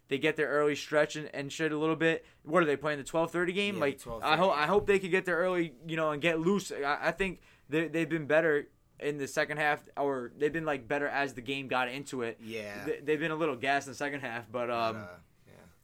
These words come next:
Speaker 1: I think it, they just need a full team there, no subs,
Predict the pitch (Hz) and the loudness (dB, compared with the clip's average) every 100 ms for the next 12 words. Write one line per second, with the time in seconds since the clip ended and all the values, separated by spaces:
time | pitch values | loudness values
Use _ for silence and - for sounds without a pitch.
0 | - 139 165 156 107 147 131 139 135 139 | -6 -2 -2 -4 -6 -6 0 0 0 -4
1 | 156 139 - 156 160 151 139 135 135 - | -2 -2 0 -2 -2 -4 0 2 2 -2
2 | - - 123 143 151 - 139 131 131 | -20 -14 2 4 4 6 6 6 2